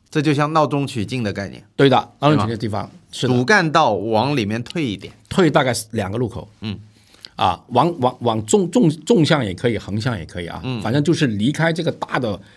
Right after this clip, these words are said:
Speaker 2: 交通汇合处，
Speaker 1: 嗯。
Speaker 2: 大概两三个路口。
Speaker 1: 嗯。
Speaker 2: 你会发现那个地方的气场，我们叫做，从风水学的角度叫做观龙察气。
Speaker 1: 嗯。
Speaker 2: 啊，比如说我们走在马路上，我们，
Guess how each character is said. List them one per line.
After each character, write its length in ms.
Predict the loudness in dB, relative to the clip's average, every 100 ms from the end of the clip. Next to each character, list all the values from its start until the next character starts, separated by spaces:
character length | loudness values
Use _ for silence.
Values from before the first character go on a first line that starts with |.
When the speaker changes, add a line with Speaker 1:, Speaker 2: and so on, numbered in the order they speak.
| _
Speaker 2:
交 200 | -2 2
通 180 | 4 2
汇 180 | 2 0
合 160 | 0 -4
处， 320 | -4 -4 -4 -8
Speaker 1:
嗯。 180 | -8 -8 -2
Speaker 2:
大 120 | 0
概 80 | 2
两 220 | 0 -6
三 160 | -6 -4
个 40 |
路 160 | -4 -4
口。 240 | -8 -16 -18 _ -14
Speaker 1:
嗯。 140 | -12 -12 _
Speaker 2:
你 100 | -2
会 100 | 2
发 180 | 2 2
现 200 | 0 0
那 100 | 0
个 80 | -2
地 200 | -2 -4
方 200 | -4 -6
的 100 | -8
气 200 | -6 -6
场， 280 | -6 -10 -16 _ _ _
我 80 | -6
们 100 | -4
叫 140 | -2
做， 260 | 0 0 -2 -10 -8
从 140 | -6
风 160 | -2 -4
水 140 | -4
学 120 | -4
的 120 | -4
角 180 | -4 -6
度 260 | -8 -8 -8
叫 100 | -6
做 220 | -4 -6 -8 _ _ -2
观 340 | 0 0 0
龙 280 | -2 -4 -6
察 280 | -8 -8 -12
气。 360 | -10 -8 -10 -14 _
Speaker 1:
嗯。 340 | -6 -4 -6 -12 _ _
Speaker 2:
啊， 200 | -4 -4 -6 -6
比 80 | -2
如 20 |
说 140 | 2
我 60 | 2
们 120 | 0
走 140 | -4
在 100 | -4
马 200 | -2 -4
路 120 | -4 -4
上， 240 | -4 -6 -14 _ _ _ -6
我 80 |
们， 100 | -4